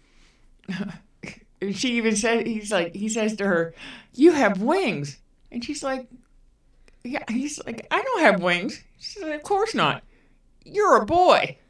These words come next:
Which I thought, as a girl, when I was little, I was like, "Ha, ha, ha. I can fly and you can't." This movie was made in nineteen eighty-two. So I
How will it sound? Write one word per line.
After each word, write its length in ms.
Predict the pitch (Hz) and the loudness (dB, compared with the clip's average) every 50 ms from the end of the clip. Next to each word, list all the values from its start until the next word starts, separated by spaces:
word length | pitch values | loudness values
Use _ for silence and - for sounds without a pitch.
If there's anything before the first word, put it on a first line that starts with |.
| _ _ _ _ _ _ _ _ _ _ _ _ - - - - | _ _ _ _ _ _ _ _ _ _ _ _ -20 -20 -14 -4
Which 220 | - 220 220 220 - | 0 0 0 2 0
I 140 | 190 190 180 | -2 2 4
thought, 400 | 208 220 220 - 220 - - - - | 4 4 4 4 0 -2 -8 -2 2
as 160 | 208 - 180 | 4 4 4
a 80 | 190 180 | 4 0
girl, 720 | 170 143 - 180 208 226 214 185 165 170 175 - 170 - - | 0 -2 0 4 6 6 6 6 6 6 4 2 0 -4 -8
when 220 | 120 160 180 175 | -2 0 4 6
I 100 | 175 170 | 6 6
was 160 | 165 165 160 | 6 4 2
little, 240 | 185 190 185 175 170 | 2 2 2 4 4
I 80 | 165 156 | 4 4
was 140 | 156 156 156 | 2 4 2
like, 280 | 151 147 147 - - | 2 2 0 -8 -14
"Ha, 300 | 165 160 - - 143 135 | -10 -8 -2 0 0 0
ha, 240 | 127 135 131 123 117 | 2 2 2 0 2
ha. 440 | 107 135 147 175 156 123 147 160 156 - - - - - - - | 2 4 4 4 4 4 0 -2 -6 -16 -20 -20 -20 -20 -10 0
I 200 | - 247 294 269 | 2 4 4 4
can 160 | - 226 226 | 2 0 -2
fly 260 | 226 247 247 233 214 | 2 4 6 6 6
and 120 | 202 185 185 | 6 4 2
you 180 | 226 269 254 | 0 -2 -2
can't." 460 | 233 - 196 233 226 185 151 - - - - - _ - _ _ - - - - - - _ _ _ - - - - _ _ _ _ - - - - | -2 0 2 4 4 4 4 2 -2 -8 -20 -20 _ -20 _ _ -20 -20 -20 -20 -20 -20 _ _ _ -20 -20 -20 -20 _ _ _ _ -20 -20 -18 -8
This 300 | 190 202 233 247 240 214 | 2 4 4 4 4 2
movie 320 | 220 226 226 220 220 214 | -2 -2 0 0 0 2
was 240 | 208 196 196 214 214 | 4 4 4 4 4
made 540 | 196 202 254 226 185 127 180 180 - - - _ _ - | 4 4 4 4 4 4 2 0 -2 -6 -18 _ _ -4
in 380 | 190 196 202 196 185 185 190 202 | 0 2 2 2 2 0 0 0
nineteen 520 | 202 208 214 220 220 226 208 202 196 - | 0 0 0 -2 -2 -2 -4 -4 -6 -4
eighty-two. 1040 | - 175 185 185 175 170 170 175 262 - - - 240 170 151 139 90 62 - 151 143 - - - - | -2 -2 0 0 0 -2 -4 -6 -6 -8 -6 -2 -2 -2 -2 -2 -4 -6 -8 -12 -12 -16 -20 -20 -18
So 360 | - - 160 165 160 160 - - | -12 -6 -2 0 0 0 0 -2
I 720 | - 65 123 180 202 233 226 185 165 156 156 165 175 165 | -2 0 2 4 6 6 6 6 6 4 2 0 -4 -6